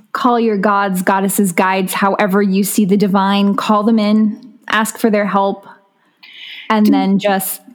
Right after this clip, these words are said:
Speaker 1: a lot of times I'll sit in ritual and I'll just call in my guides and turn on my phone recorder and just let it roll. And there are so many times that I'll just,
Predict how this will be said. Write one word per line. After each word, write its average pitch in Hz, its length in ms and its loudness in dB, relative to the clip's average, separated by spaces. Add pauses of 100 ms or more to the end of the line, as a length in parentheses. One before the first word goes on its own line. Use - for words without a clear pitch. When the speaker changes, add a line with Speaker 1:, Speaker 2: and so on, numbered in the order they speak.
(260)
Speaker 1:
a 233 80 2
lot 226 240 0
of 254 140 -2
times 269 480 2
I'll 220 160 2
sit 330 240 -2
in 269 100 4
ritual 269 640 -2 (120)
and 226 160 2
I'll 220 120 2
just 220 400 -2
call 226 260 2
in 254 120 2
my 269 140 0
guides 233 600 -2 (120)
and 202 500 0
turn 233 240 2
on 226 140 2
my 208 100 0
phone 220 260 2
recorder 185 640 -2 (600)
and 220 160 2
just 220 160 0
let 208 180 0
it 202 80 -2
roll. 202 520 -2 (500)
And 214 380 2
there 233 200 0
are 226 60 -2
so 247 240 0
many 226 180 2
times 226 480 0
that 202 360 -2
I'll 208 280 0
just, 208 320 -2